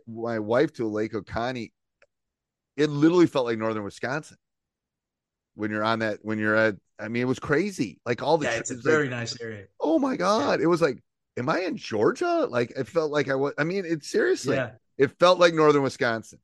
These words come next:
Speaker 1: It was like the
Speaker 2: Right.
Speaker 1: pine trees, and it's like, "Whoa," and the lake, and it was like, so people don't realize that. Anyway, I don't know. I'm
Speaker 2: Yeah.
Speaker 1: not, I'm not, I'm not on the, uh, tourism board for, <laughs> for Georgia, but anyway. The
Speaker 2: Yeah, you were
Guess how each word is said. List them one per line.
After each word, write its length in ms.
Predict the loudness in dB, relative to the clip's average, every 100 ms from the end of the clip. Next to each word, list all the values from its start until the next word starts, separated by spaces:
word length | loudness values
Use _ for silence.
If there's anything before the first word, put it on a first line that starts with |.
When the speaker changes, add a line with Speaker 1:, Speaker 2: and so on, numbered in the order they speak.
| _ -2
Speaker 1:
It 80 |
was 160 | 0 2
like 180 | 0 0 -4
the 60 | -6
Speaker 2:
Right. 100 | -2
Speaker 1:
pine 300 | -2 -2 -4
trees, 480 | -6 -4 -4 -4
and 100 | -6
it's 80 | -8
like, 120 | -10 -12
"Whoa," 760 | -8 -4 0 2 2 2 -2 -10 _ -12
and 100 | -8
the 60 |
lake, 720 | -4 2 2 2 0 -2 -10
and 140 | -14 -12
it 20 |
was 120 | -10
like, 200 | -10 -12 _ _ _ _ _ _ _ 0
so 120 | 0
people 320 | 0 2 4
don't 200 | 4 4
realize 460 | 4 4 4 -2 -12
that. 200 | -20 _ _ -16
Anyway, 240 | -16 -16 _ _ -6
I 80 | -2
don't 120 | 0
know. 60 | 2
I'm 140 | 4 4
Speaker 2:
Yeah. 140 | 4
Speaker 1:
not, 100 | 2 -4 -4
I'm 120 | 2
not, 220 | 4 4 4
I'm 180 | 2
not 180 | 4 4
on 160 | 4 2
the, 220 | -2 -4
uh, 200 | -6 -10 -14 _
tourism 460 | -4 0 0 0 -6
board 340 | -4 -2 -2
for, 340 | -6 -8 -8 -10 _ -16
<laughs> 100 | -10
for 100 | -8
Georgia, 540 | -4 -2 -2 -6 -10 -6
but 120 | -2
anyway. 360 | -2 -2 -8 -14 _ _ _ _ _ _ _
The 120 | 0
Speaker 2:
Yeah, 120 | 2 0
you 160 | 4
were 100 | 4